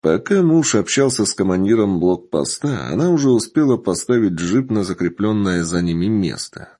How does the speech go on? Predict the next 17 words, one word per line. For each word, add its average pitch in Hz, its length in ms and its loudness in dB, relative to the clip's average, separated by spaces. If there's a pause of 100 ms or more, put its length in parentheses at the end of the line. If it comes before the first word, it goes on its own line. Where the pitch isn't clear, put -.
Сейчас 147 580 -2
с - 180 0
С - 140 -2
В 80 160 2
Д 107 200 2
на 110 120 0
плече 87 540 0
и 95 80 0
рюкзаком 87 640 0
за 87 100 -2
спиной 92 540 -4
направилась 123 720 0
к - 100 -20
пришвартованному 120 1040 -2
у 107 120 -6
пристани 85 600 -4
катеру. 62 680 -8